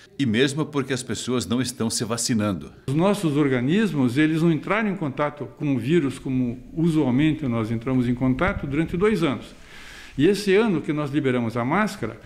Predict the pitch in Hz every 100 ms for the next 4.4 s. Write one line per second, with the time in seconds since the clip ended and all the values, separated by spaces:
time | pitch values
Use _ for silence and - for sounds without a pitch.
0 | - - - - 156 170 165 156 202 170
1 | 143 143 160 - 151 - 185 147 143 214
2 | 190 151 139 131 120 - 196 190 170 156
3 | 151 135 165 170 143 - 127 127 127 113
4 | 135 233 143 110